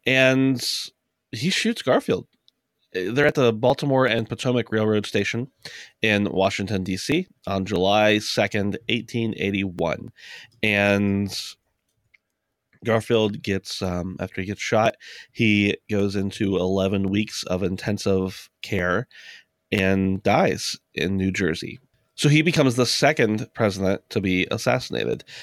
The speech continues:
Uh, of course, Abraham Lincoln just a few short years before. And Guiteau is kind of a, well, he's a crazy man. We've already discussed that a little bit. But in eighteen eighty, he had tried to get into office and expected that he would be able to get in because the Republican ticket was gonna win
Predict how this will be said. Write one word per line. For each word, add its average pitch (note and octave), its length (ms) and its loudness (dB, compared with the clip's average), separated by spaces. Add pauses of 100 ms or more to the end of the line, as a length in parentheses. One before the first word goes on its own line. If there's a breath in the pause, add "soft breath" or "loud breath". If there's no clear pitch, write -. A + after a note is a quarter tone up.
(140 loud breath)
Uh, G2+ 180 4
of F#2+ 100 0
course, F#2+ 220 2
Abraham F#2+ 320 2
Lincoln F#2+ 340 0
just G2 220 -6
a - 480 -16
few G2 400 -2
short - 280 -2
years F#2 380 -2
before. - 480 -6 (560 loud breath)
And A#2 460 4 (180)
Guiteau A3 360 0
is D#3+ 140 -2
kind B2+ 220 -2
of A#2+ 80 -2
a, G2 120 0 (260)
well, A2+ 140 0
he's A#2 140 -2
a - 60 -12
crazy G#2+ 380 0
man. F#2 260 0
We've G#2 160 -2
already F#2+ 240 -2
discussed - 440 -6
that F#2+ 100 -2
a F#2+ 60 -2
little G#2 180 2
bit. G2 280 2 (380 loud breath)
But B2+ 80 4
in B2+ 100 4
eighteen C3+ 300 2
eighty, C3 280 4
he G#2+ 180 0
had G#2 160 2
tried A#2 260 0
to G#2 60 0
get G2 120 0
into F#2+ 160 0
office - 720 -4
and F#2+ 360 -2
expected A2 600 -2
that A2 100 2
he G2+ 160 0
would F#2 240 -2
be F#2 80 -2
able F2+ 140 0
to E2+ 60 -4
get F2 140 -2
in C3+ 240 4
because G2 300 0
the D#2 80 -2
Republican A#2+ 400 2
ticket A#2 200 0
was F#2+ 120 -4
gonna F#2+ 120 0
win B2 360 4